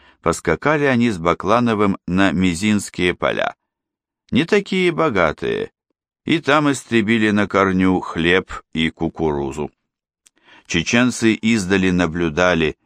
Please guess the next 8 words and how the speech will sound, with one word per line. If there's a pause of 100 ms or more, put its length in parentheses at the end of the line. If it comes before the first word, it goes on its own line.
(520)
будто
счет
всему
вели. (800)
Но
когда
отступление
началось,